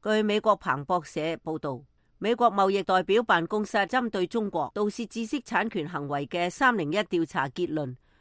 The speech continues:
預計將喺幾個星期內公布。川普總統可能將美國貿易代表辦公室嘅調查建議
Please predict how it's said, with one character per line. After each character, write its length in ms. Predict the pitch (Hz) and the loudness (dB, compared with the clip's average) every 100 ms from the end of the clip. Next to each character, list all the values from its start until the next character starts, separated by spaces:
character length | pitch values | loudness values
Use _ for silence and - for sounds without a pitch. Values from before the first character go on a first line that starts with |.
| - | -8
預 140 | 196 | 0
計 200 | 202 214 | 2 2
將 260 | 214 262 240 | 2 0 0
喺 200 | 214 208 | 0 -2
幾 180 | 185 196 | 0 -2
個 120 | 208 | -2
星 200 | 185 269 | -4 -6
期 140 | 202 127 | -6 -6
內 180 | 135 | -6
公 200 | 135 175 | -6 -6
布。 280 | 147 135 113 - _ _ _ _ | -6 -8 -10 -18 _ _ _ _
川 220 | - 233 | -2 0
普 160 | 202 202 | 2 0
總 200 | 180 196 | 0 -2
統 320 | 185 170 185 | 0 -2 -2
可 200 | 165 190 | 0 2
能 200 | 196 143 | 2 -2
將 360 | 160 185 180 180 | -2 -2 -2 -8
美 180 | - 214 | -2 0
國 160 | 220 202 | 4 4
貿 180 | 196 185 | 4 2
易 140 | 190 | 0
代 240 | - 180 170 | 0 0 2
表 200 | 185 226 | 2 2
辦 260 | 214 175 175 | 4 2 2
公 200 | 226 214 | -2 0
室 120 | 226 196 - | -2 -4 -6
嘅 300 | 175 170 165 _ - | -4 -2 -4 _ -6
調 200 | 170 165 | -4 -2
查 220 | 175 139 | 0 -2
建 220 | 127 175 | 0 -2
議 320 | 170 151 160 | 0 2 2